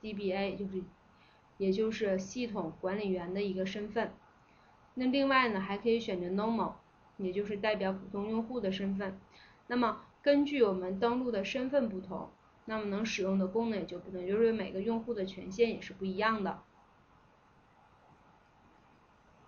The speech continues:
嗯，接着呢，我们向下来学习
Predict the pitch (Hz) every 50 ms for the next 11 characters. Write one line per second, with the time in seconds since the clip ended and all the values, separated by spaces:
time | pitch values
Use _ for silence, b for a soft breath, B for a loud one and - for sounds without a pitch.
0 | - - - - - - - - - - - _ _ _ - - - - - -
1 | B B B B B - - 208 196 190 214 233 233 233 220 208 190 185 - 190
2 | - 196 190 190 190 196 190 185 175 170 180 185 - 180 175 180 - - 185 175
3 | 165 -